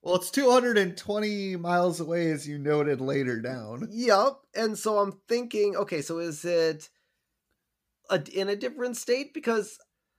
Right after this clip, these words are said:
Speaker 2: I mean,
Speaker 1: It doesn't necessarily have to be. I mean,
Speaker 2: if states are
Speaker 1: Green
Speaker 2: big
Speaker 1: Bay
Speaker 2: enough,
Speaker 1: to
Speaker 2: yeah.
Speaker 1: Racine is, like, a hundred and eighty miles.
Speaker 2: Yep. And I mean, even if you're talking, like, Hudson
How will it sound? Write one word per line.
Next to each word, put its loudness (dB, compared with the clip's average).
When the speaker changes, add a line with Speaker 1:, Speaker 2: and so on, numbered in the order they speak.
Speaker 2:
I 4
mean, 2
Speaker 1:
It 4
doesn't 4
necessarily 2
have 0
to -4
be. 0
I -2
mean, -6
Speaker 2:
if 0
states -4
are 2
Speaker 1:
Green 6
Speaker 2:
big 0
Speaker 1:
Bay 6
Speaker 2:
enough, 4
Speaker 1:
to 2
Speaker 2:
yeah. 2
Speaker 1:
Racine -8
is, -4
like, 2
a -10
hundred -2
and -4
eighty -2
miles. -4
Speaker 2:
Yep. 2
And 0
I 0
mean, -2
even -2
if -4
you're -8
talking, -2
like, -4
Hudson -6